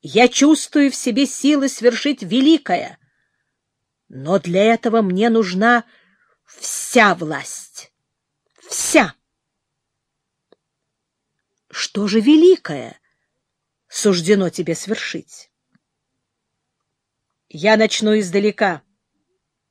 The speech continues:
Слушай, в давние седые времена, когда миром правили женщины, эти скоты-мужчины пресмыкались перед нами. Я не знаю, как это случилось.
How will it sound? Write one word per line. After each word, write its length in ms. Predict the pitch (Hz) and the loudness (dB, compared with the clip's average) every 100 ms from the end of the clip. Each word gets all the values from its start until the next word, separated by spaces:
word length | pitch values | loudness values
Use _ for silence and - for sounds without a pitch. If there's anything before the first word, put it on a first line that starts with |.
| _ _ _ | _ _ _
Слушай, 600 | - 226 247 - - 185 _ _ _ _ _ _ _ _ _ _ _ _ _ | -6 2 2 0 -14 -18 _ _ _ _ _ _ _ _ _ _ _ _ _
в 140 | 160 151 | -20 -4
давние 580 | 233 262 262 254 254 247 | 2 4 4 2 0 0
седые 440 | - 190 254 247 | -2 0 0 0
времена, 600 | 226 220 220 220 247 175 _ _ _ _ _ _ _ _ _ - | 0 0 2 2 0 -2 _ _ _ _ _ _ _ _ _ -6
когда 340 | 196 170 226 | -6 0 2
миром 360 | 240 277 262 226 | 4 2 2 -2
правили 500 | 208 262 254 240 226 | 2 4 4 0 0
женщины, 760 | 240 294 247 - 160 120 - _ _ _ _ _ _ _ _ _ _ | 0 0 -2 -8 -10 -12 -18 _ _ _ _ _ _ _ _ _ _
эти 380 | 208 262 269 269 | 6 6 6 -2
скоты-мужчины 1160 | 247 - 233 240 - 285 262 - - 277 269 262 | -4 -2 2 2 2 0 0 -4 -4 -2 -2 -2
пресмыкались 800 | 254 254 247 254 285 240 185 - | -4 -6 -4 0 2 2 2 -8
перед 320 | 190 175 156 | -6 -6 -6
нами. 420 | 165 139 - - _ _ _ _ _ _ _ _ _ _ - | -8 -10 -14 -20 _ _ _ _ _ _ _ _ _ _ -8
Я 200 | 175 240 | 0 2
не 140 | 254 | 2
знаю, 320 | 233 262 247 | 2 2 2
как 240 | 247 262 262 | 4 2 2
это 160 | 254 | -2
случилось. 840 | - 247 247 311 269 151 - - | -4 -6 -2 -2 -2 -6 -14 -20